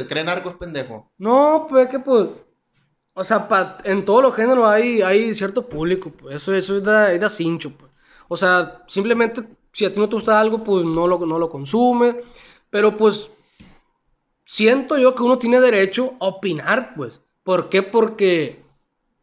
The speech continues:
Speaker 2: te lo están, eh, como dicen, es, son públicos, pues. Eh, eh, te lo están dando al público. Entonces, si, si, si, no sé, si a ti te venden, tú vas a la tienda y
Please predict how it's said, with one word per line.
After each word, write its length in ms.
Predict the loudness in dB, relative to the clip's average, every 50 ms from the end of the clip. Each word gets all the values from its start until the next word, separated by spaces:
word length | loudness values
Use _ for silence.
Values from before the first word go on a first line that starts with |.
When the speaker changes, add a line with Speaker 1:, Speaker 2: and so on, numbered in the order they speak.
| _ _ _
Speaker 2:
te 80 | -4 -2
lo 80 | -2
están, 340 | -2 0 -2 -4 -4 -4 -4
eh, 220 | -4 -4 -4 -4 -8 -8
como 200 | -6 -2 2 4
dicen, 240 | 2 4 2 2 2
es, 260 | 2 2 2 0 -6 -8
son 320 | -4 0 0 0 0 0
públicos, 460 | 2 2 4 4 2 0 0 -4 -6 -6
pues. 160 | -10 -18 -12 -4
Eh, 240 | 0 0 2 2 0
eh, 40 | 0
te 100 | 2 0
lo 100 | -2 0
están 160 | 0 0 2
dando 200 | 2 2 2 2
al 100 | 0 0
público. 560 | -2 0 0 0 2 2 0 -2 -4 -12 -14 _ _ _ _ _ _ _
Entonces, 540 | _ -6 -6 0 4 4 4 4 2 -4 -12 -20 _ _ -20 -20 -20 -18
si, 320 | -10 -4 -2 0 0 0
si, 420 | -2 -4 -2 0 -2 -2 -2 -8 _ -16
si, 420 | -12 -4 -2 -2 0 0 0 0 0
no 160 | 2 0 0
sé, 680 | 0 2 2 4 4 4 4 4 2 2 0 -4 -16 _ _ _ _ _ _ _ _ _ _ _ _ _ _ _ _ _ _ _ _ _ _
si 120 | -8 -6
a 40 | -4
ti 80 | -4 0
te 120 | 0 0
venden, 520 | 2 2 2 4 4 4 4 4 2 0
tú 80 | 2 2
vas 120 | 2 4
a 40 | 2
la 120 | 2 2 2
tienda 420 | 2 2 2 2 2 2 2 4
y 280 | 2 0 -2 -4 -8